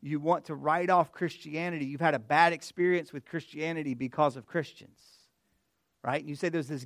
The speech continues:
gap between what Christians say they believe and how they actually live. And that gap right there is nothing but frustration for you. And it creates disbelief. And we want to say we're sorry for that. And we are definitely guilty of that.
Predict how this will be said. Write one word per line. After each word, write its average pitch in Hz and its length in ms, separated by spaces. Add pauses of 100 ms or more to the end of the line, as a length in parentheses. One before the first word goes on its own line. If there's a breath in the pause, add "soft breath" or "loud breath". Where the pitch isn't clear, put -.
gap 196 320
between 175 320
what 165 160
Christians 202 540
say 190 420
they 214 160
believe 214 520 (200 loud breath)
and 170 160
how 190 160
they 196 240
actually 190 580
live. 180 480 (240 soft breath)
And - 200
that 139 200
gap 196 380
right 208 180
there 202 180
is 151 120
nothing 185 360
but 170 260
frustration 175 840
for 196 140
you. 196 300 (180 soft breath)
And 165 140
it 165 120
creates 165 480
disbelief. 151 840
And 139 100
we 139 120
want 147 200
to 135 40
say 143 240
we're 135 180
sorry 139 480
for 160 200
that. 175 300
And 123 160
we 151 120
are 131 100
definitely 143 560
guilty 120 460
of 110 140
that. - 200